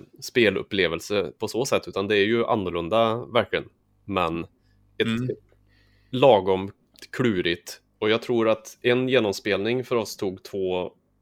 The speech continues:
Speaker 1: komma två timmar, står det här, att jag har spelat det här.
Speaker 2: Mm.
Speaker 1: Och det var ju vad det tog att spela igenom det som en gång då. Så det är lagom långt.
Speaker 2: Absolut, och det var vi ganska överens om. Det var tur att det tog slut när det gjorde det.
Speaker 1: Mm.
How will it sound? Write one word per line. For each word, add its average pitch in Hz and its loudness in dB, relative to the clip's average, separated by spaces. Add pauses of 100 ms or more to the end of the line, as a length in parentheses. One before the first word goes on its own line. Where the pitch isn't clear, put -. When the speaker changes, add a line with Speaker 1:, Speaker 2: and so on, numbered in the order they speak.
(120)
Speaker 1:
komma 95 -6
två 92 -4
timmar, 98 -2
står 104 -2
det 95 -2
här, 95 -4
att - -8
jag 92 -2
har 85 -4
spelat 82 -2
det 82 -4
här. 92 -8 (360)
Speaker 2:
Mm. 117 -8 (180)
Speaker 1:
Och - -6
det 110 6
var 101 6
ju 92 4
vad 92 6
det 95 4
tog 92 0
att 95 0
spela 95 2
igenom 90 0
det 101 -4
som 110 0
en 90 0
gång 80 -2
då. 67 -6
Så 101 -6 (320)
det 117 6
är 131 8
lagom 139 6
långt. 120 2 (640)
Speaker 2:
Absolut, 131 0
och 120 -2
det 147 8
var 135 8
vi 120 2
ganska 117 0
överens 120 2
om. 101 -2
Det 107 2
var 107 2
tur 143 4
att 107 2
det 107 -4
tog 101 -4
slut 104 -2
när 104 -2
det 95 0
gjorde 95 -2
det. 98 -2
Speaker 1:
Mm. 117 4